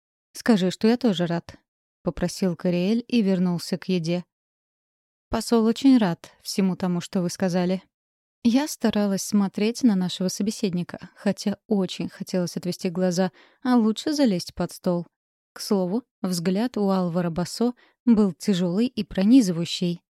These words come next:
Я невольно заёрзала на стуле, прижав к груди сумку со словарём как щит. А глава округа тем временем продолжал.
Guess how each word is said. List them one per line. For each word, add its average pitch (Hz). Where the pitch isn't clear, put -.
Я 214
невольно 180
заёрзала 170
на 170
стуле, 208
прижав 185
к -
груди 175
сумку 175
со -
словарём 175
как -
щит. -
А 202
глава 175
округа 277
тем 202
временем 180
продолжал. 180